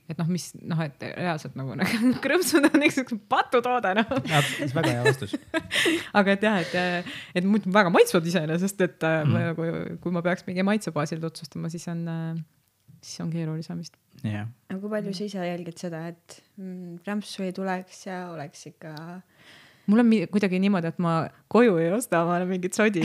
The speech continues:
Speaker 1: nagu väga.
Speaker 3: <laughs>
Speaker 1: Aga sellest ma väljas söön ja sõprade juures söön ja siis, äh, aga noh, see, noh, ma ei tee seda nii tihti ja
Speaker 2: Mhm.
Speaker 1: ma arvan, et, äh, kui niimoodi, ma proovin vaadata nii, et, äh, suurem enamus mu toidust oleks selline, ähm, nagu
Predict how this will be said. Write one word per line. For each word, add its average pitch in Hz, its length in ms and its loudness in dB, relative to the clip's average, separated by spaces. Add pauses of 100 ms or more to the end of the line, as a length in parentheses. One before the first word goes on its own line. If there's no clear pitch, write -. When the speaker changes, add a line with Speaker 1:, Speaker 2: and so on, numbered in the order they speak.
Speaker 1:
nagu 175 220 2
väga. 190 380 6
Speaker 3:
<laughs> - 100 -6
Speaker 1:
Aga 190 240 6
sellest 233 400 4 (420)
ma 160 120 0
väljas 233 420 6
söön 233 300 8
ja 226 80 6
sõprade 240 420 2
juures 240 380 4
söön 233 340 4
ja 220 60 2
siis, 220 320 -2
äh, 185 580 -2
aga 196 160 -2
noh, 202 80 0
see, 214 140 -2 (180)
noh, 156 280 -6 (160)
ma 190 120 -4
ei 196 100 0
tee 196 140 -2
seda 190 160 -4
nii 196 140 2
tihti - 320 -6 (180)
ja - 140 -2
Speaker 2:
Mhm. 101 180 0
Speaker 1:
ma 165 80 -4
arvan, 165 220 -6
et, 165 240 -8
äh, 160 240 -6
kui 165 200 -4
niimoodi, 160 400 -4
ma 185 140 0
proovin 214 260 2
vaadata 175 560 -2
nii, 180 200 -4
et, 160 240 -10
äh, 165 100 -6 (500)
suurem 180 600 0
enamus 180 480 0
mu 151 100 -4
toidust 160 420 -6
oleks 135 220 -8
selline, 131 340 -6 (380)
ähm, 147 480 -10 (340)
nagu 156 240 -12